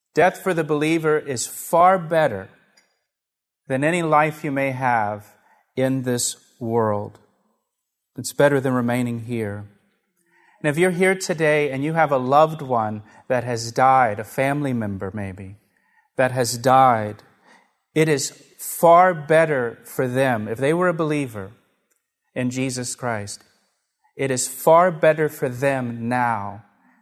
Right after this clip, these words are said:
to be with Jesus Christ in heaven than to be in this world. It's far worse for us because we miss them desperately. But it is far better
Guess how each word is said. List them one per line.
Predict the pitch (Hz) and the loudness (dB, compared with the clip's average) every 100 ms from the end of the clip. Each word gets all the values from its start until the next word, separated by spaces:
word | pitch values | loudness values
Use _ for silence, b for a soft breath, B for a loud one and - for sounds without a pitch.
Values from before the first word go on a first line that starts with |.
| - | -10
to | 127 | -8
be | 120 139 147 | -2 -2 0
with | 143 123 | -2 -4
Jesus | 139 135 135 120 | -4 -4 -6 -8
Christ | - 127 120 - | -4 -4 -2 -6
in | 117 | -8
heaven | 107 120 110 98 98 101 _ _ _ _ | -4 -2 -2 -4 -14 -18 _ _ _ _
than | - 117 | -6 -6
to | 127 | -6
be | 117 120 | -4 -4
in | 113 | -2
this | 113 104 | -4 -6
world. | - 104 95 104 | -8 -10 -10 -12
It's | - | -14
far | - - 196 | -4 4 6
worse | 208 175 170 | 6 2 0
for | - - 135 | -2 0 2
us | 139 101 90 - - _ _ _ _ _ | 2 2 -4 -12 -14 _ _ _ _ _
because | - 123 135 | -6 -2 0
we | 135 143 | 0 0
miss | 135 151 151 | 2 0 0
them | - 139 123 | -2 -2 0
desperately. | 127 127 - - 101 95 90 104 _ _ _ _ _ _ _ _ _ - | 0 -2 -6 -8 -10 -10 -14 -16 _ _ _ _ _ _ _ _ _ 0
But | 147 | 0
it | 170 | 0
is | 143 | -2
far | - - 175 180 185 | -6 0 4 6 4
better | 156 151 160 143 113 | 2 0 2 0 -4